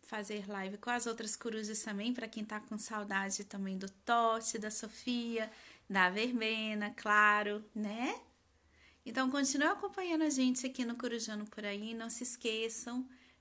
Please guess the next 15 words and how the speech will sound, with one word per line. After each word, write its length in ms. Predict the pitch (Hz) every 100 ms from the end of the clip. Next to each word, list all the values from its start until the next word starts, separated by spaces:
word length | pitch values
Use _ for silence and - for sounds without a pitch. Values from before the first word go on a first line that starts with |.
| -
de 120 | -
acessar 540 | 214 - 226 220 208 214
também 480 | 220 214 202 214 220 _ _ _ -
o 100 | 240
nosso 360 | 220 208 - 226
site 800 | - 202 196 196 208 - 302 415 - _ _
e 60 | 277
de 80 | -
seguir 260 | 359 339
a 60 | 359
gente 280 | 349 330 349
lá 160 | 370
no 60 | 370
Instagram 560 | 370 - 480 415 466 523
também. 360 | 330 220 190